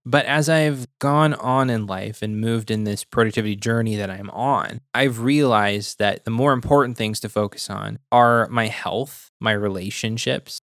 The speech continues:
and feeling a sense of satisfaction in my life and being okay with my life. And if I can build routines like a game night or getting takeout with my family and just something that we can enjoy together,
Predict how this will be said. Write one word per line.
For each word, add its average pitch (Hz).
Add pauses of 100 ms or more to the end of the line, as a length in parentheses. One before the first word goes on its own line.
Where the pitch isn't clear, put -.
and 190
feeling 185
a -
sense 175
of 160
satisfaction 147
in 110
my 107
life 104
and 107 (140)
being 117
okay 117
with -
my -
life. - (300)
And 143
if 143
I 175
can 202
build 175
routines 123
like 104
a 117
game 139
night -
or 120
getting 123
takeout 123
with 113
my 104
family 123 (120)
and 123
just 143
something 165
that 127
we 135
can 131
enjoy 113
together, 110